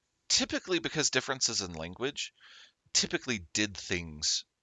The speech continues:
in ways that were similar. And valuing the body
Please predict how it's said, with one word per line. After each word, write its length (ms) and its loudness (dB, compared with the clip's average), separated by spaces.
in 220 -2
ways 340 2
that 140 -6
were 100 -8
similar. 580 0
And 200 2
valuing 600 6
the 80 0
body 560 4